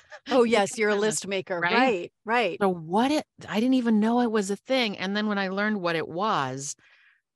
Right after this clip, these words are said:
Speaker 2: it all kinda made sense. Like, in that one needs a balance, I think, depending on your business.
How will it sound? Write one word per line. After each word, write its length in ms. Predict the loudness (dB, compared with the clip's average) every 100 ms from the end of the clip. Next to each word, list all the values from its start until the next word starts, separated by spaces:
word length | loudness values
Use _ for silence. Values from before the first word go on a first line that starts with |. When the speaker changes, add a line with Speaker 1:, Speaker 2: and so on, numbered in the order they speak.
| -6
Speaker 2:
it 120 | -2
all 300 | 0 0 -2
kinda 240 | -6 -6
made 260 | -4 -4 -4
sense. 320 | -2 -2 -2
Like, 260 | -6 -8 -8
in 160 | -2 2
that 240 | 2 0 -4 -20 _
one 320 | -6 -2 0 0
needs 260 | -2 -4 -6
a 60 |
balance, 640 | -6 -4 -4 -4 -6 -6 -6
I 80 | -4
think, 460 | 0 0 -2 -10 _ -14 -2
depending 500 | -2 0 -2 0 4
on 100 | 6
your 120 | 6
business. 640 | 4 4 2 -2 -4 -6